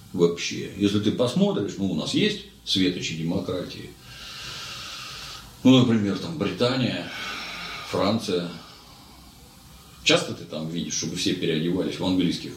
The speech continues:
крестьян образца там, ну, хотя бы тысячного года? Я что-то не встречаю. Есть фестивали какие-то, где люди занимаются реконструкцией, там, восстановлением. Там бывает, а так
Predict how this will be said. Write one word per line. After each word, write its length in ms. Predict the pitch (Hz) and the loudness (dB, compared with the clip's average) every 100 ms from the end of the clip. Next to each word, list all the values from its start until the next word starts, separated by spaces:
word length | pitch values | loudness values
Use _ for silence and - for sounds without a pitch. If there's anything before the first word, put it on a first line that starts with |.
| - | -2
крестьян 500 | - - 120 127 104 | 0 0 2 2 0
образца 560 | 76 78 - - 98 | -2 -2 -2 -2 -2
там, 220 | 92 - - - - - - - - - - | -2 -6 -12 -18 -20 -20 -20 -20 -20 -18 -4
ну, 160 | 95 | 0
хотя 280 | 90 82 82 | 2 2 0
бы 240 | 78 71 - - | 0 -2 -8 -4
тысячного 680 | 98 - 78 - 80 78 80 | -2 0 0 0 0 0 0
года? 400 | 80 71 67 - 78 | 0 0 -2 -4 0
Я 240 | 87 - | 0 0
что-то 300 | - - - | -4 -12 -12
не 100 | 69 | -10
встречаю. 560 | 67 80 71 87 90 80 | -8 -6 -4 -2 -2 4
Есть 200 | 185 - | 4 4
фестивали 500 | 151 202 131 - - | -2 0 0 -2 -4
какие-то, 400 | - 71 - - | -6 -8 -6 -2
где 260 | 85 82 | 0 2
люди 220 | 78 78 71 | 2 2 0
занимаются 600 | 71 80 80 73 - - - - - - - | -2 0 0 0 -2 -10 -12 -12 -10 -6 2
реконструкцией, 880 | 98 95 113 - - 90 - - - | 2 4 2 0 -2 -2 -4 -8 -10
там, 200 | - 90 | -10 -6
восстановлением. 800 | 87 - 95 98 87 80 71 69 | -6 -4 -2 -2 0 -2 -2 -2
Там 280 | 78 - | 0 2
бывает, 500 | 76 76 80 98 76 - | 2 0 0 -2 -4 -8
а 80 | - | -10
так 400 | - - - | -6 -6 -6